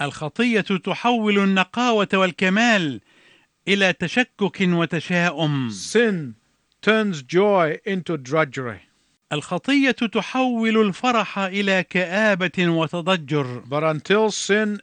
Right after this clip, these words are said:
Speaker 2: entered the garden, it was a picturesque place.
Speaker 1: ولكن إلى أن دخلت الخطية إلى الجنة،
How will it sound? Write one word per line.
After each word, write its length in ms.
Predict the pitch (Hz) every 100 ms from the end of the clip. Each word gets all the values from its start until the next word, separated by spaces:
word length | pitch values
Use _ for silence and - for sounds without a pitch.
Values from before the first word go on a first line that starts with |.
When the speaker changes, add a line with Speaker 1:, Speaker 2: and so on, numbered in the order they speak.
| -
Speaker 2:
entered 400 | 196 185 202 175
the 120 | 196
garden, 500 | 156 185 185 170 196
it 220 | - 170 170
was 300 | 175 165 -
a 140 | 180 151
picturesque 920 | - 190 202 - 180 170 147 - - -
place. 720 | 147 113 - - - - - _ _ -
Speaker 1:
ولكن 560 | 113 131 175 - 180
إلى 240 | 156 185 190
أن 360 | 185 185 175
دخلت 460 | 180 190 190 180 190
الخطية 680 | 170 - 175 196 180 170 156
إلى 280 | 180 160 160
الجنة، 580 | 156 170 170 156 113